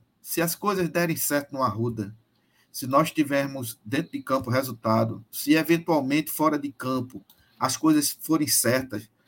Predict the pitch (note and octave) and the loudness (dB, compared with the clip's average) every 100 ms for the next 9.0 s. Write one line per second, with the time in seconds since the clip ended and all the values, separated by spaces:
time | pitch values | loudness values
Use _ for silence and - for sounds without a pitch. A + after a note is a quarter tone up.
0 | _ _ - D3+ D#3 D#3 B2+ - B2+ B2 | _ _ 0 4 4 4 0 -2 2 2
1 | - _ _ - G#2 E3+ - D#3+ E3+ D#3 | 0 _ _ -4 0 0 2 2 6 4
2 | D3+ B2+ C#3 C#3 A2+ B2+ D#3+ D3+ C#3 B2+ | 4 0 -2 -4 0 0 4 2 2 2
3 | A#2 B2+ B2+ - _ _ _ E3 D#3+ - | 2 2 -2 -8 _ _ _ 2 4 2
4 | E3+ F3+ - B2 A#2+ B2 A#2+ - _ _ | 0 -2 -2 2 2 2 -4 -10 _ _
5 | _ C#3 - D#3 D#3+ C#3 C#3 B2 C3 C#3+ | _ -4 6 6 8 8 6 4 6 6
6 | - D#3+ D#3 A#2 A#2 A#2+ B2 - _ _ | 4 4 6 4 2 2 0 -10 _ _
7 | D3 G#3+ A3 - B2 B2 C3 - _ _ | 0 0 2 4 6 6 2 -8 _ _
8 | _ D3 E3+ F3 D#3+ A2+ A2+ B2 - - | _ 4 6 4 2 6 6 6 2 -8